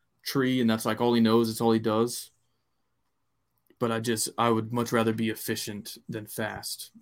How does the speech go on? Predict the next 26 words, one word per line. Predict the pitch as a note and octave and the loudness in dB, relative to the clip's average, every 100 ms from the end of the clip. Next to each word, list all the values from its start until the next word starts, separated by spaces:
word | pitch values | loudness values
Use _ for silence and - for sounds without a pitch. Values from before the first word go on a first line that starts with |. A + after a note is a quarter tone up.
| - | -6
I'd | A#2 | 0
rather | A#2 A2+ | 2 2
have | A2 G#2+ | 0 -2
nine | A2 A2+ B2 | 0 2 2
possessions | A#2+ B2 B2 A#2 B2+ A#2+ A#2 - - _ _ _ _ _ _ - | 0 0 0 0 -4 -4 -6 -12 -18 _ _ _ _ _ _ -4
with | B2 A2 | -2 0
no | A#2 A#2+ | 4 4
three | A#2 B2 A#2+ | 4 4 4
and | A2+ | 4
outs | A2+ A#2 A2+ - - - _ _ _ - | 4 4 2 -2 -4 -10 _ _ _ -8
and | G#2+ A2 | -4 2
winning | A#2 A2+ | 2 2
time | A2+ | 2
of | A2 | 0
possession | A2+ A2 G#2+ A2 | -2 -4 -2 -6
than | G#2 | -8
twelve | - A#2 A2 G#2+ G#2 G#2 - _ - | 0 2 4 2 -2 -6 -16 _ -8
and | A2+ | -6
just | A2+ - | -6 -6
punting | - A#2 A#2 | 0 2 2
it | A2 | 0
as | - - | -4 -4
fast | G#2+ G2+ - | -4 -2 -4
as | A2+ | -6
we | - | -12
can. | - - - | -14 -14 -14